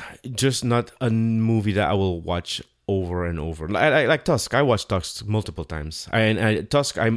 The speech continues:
I enjoy it for just, I mean, th-, that's the kind of story I would write if I were a writer. 'Cause I'm twisted like that. Not as twisted as Dick, but kinda twisted. Um, so yeah, I did, I did enjoy it, but,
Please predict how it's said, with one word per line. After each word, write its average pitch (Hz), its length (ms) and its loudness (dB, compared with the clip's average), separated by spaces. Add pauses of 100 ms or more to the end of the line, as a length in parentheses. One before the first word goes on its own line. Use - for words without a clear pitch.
I 117 60 0
enjoy 107 300 0
it 95 100 -6
for 90 420 -2 (100)
just, - 480 -4 (260)
I - 40 -2
mean, 107 200 2
th-, 95 120 -4
that's 131 260 0
the 139 80 -2
kind 127 220 2
of 110 60 2
story 107 320 2
I 87 80 2
would 92 200 -2
write 85 200 0
if 76 100 -10
I 80 80 -2
were 78 280 -4
a 85 100 -4
writer. 76 420 -6 (640)
'Cause 87 140 -6
I'm 80 320 -2
twisted - 340 -6
like 76 160 -8
that. 76 180 -6 (260)
Not 123 140 2
as 104 100 2
twisted 78 460 -4
as 90 140 -4
Dick, - 260 -8
but - 320 -12 (120)
kinda 78 200 -6
twisted. 73 300 -14 (320)
Um, 85 320 -2 (840)
so 127 120 0
yeah, 107 220 4
I 101 80 2
did, 107 240 2
I 107 80 2
did 98 140 2
enjoy 85 320 0
it, 80 120 -6 (380)
but, 98 300 -2